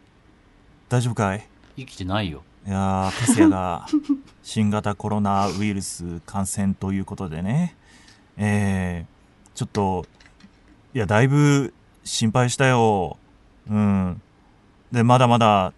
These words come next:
Speaker 1: ちょっと体力的には、熱は下がったみたいっていうことだったから、
Speaker 2: うん。
Speaker 1: まあ、一安心なんだけれども、ね。ちょっと嗅覚
Speaker 2: うん。
Speaker 1: がない、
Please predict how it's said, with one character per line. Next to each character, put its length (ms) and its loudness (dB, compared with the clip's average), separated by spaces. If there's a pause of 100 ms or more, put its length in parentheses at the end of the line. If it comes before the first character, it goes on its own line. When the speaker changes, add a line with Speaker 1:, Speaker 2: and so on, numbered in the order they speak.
(120)
Speaker 1:
ち 80 -8
ょ 20 -6
っ 100 -8
と 280 -6 (1200)
体 160 -4
力 180 -2
的 200 -2
に 100 2
は、 260 2 (720)
熱 340 2
は 120 4
下 160 0
が 80 6
っ 60 2 (120)
た 140 2
み 120 2
た 120 0
い 60 -2
っ 20 -4
て 160 -10
い 20 -4
う 20 -6
こ 120 -10
と 80 -6
だ 80 -6
っ 40 -10 (500)
た 100 -10
か 100 -10
ら、 220 -4
Speaker 2:
う 80 -4
ん。 240 -10 (160)
Speaker 1:
ま 80 -4
あ、 20 -8
一 240 -2
安 140 2
心 180 -4
な 120 0
ん 60 -2
だ 100 -8
け 100 -12
れ 60 -8
ど 100 -8
も、 240 -8 (800)
ね。 360 0 (840)
ち 80 -12
ょ 40 -4
っ 20 -16
と 240 -10 (160)
嗅 260 -2
覚 340 -10 (540)
Speaker 2:
う 60 -6
ん。 220 -4 (320)
Speaker 1:
が 280 -6 (380)
な 220 -4
い、 100 -14